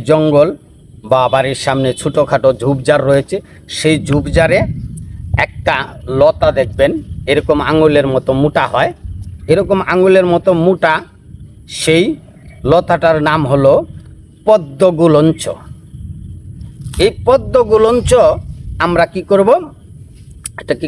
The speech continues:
কেটে নিয়ে আসব। কেটে এনে ছয় থেকে সাত ইঞ্চি পরিমাণ, সাতটা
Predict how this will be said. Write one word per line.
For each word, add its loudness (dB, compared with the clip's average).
কেটে 0
নিয়ে 4
আসব। -6
কেটে 0
এনে 2
ছয় 2
থেকে -2
সাত -4
ইঞ্চি 0
পরিমাণ, 2
সাতটা -2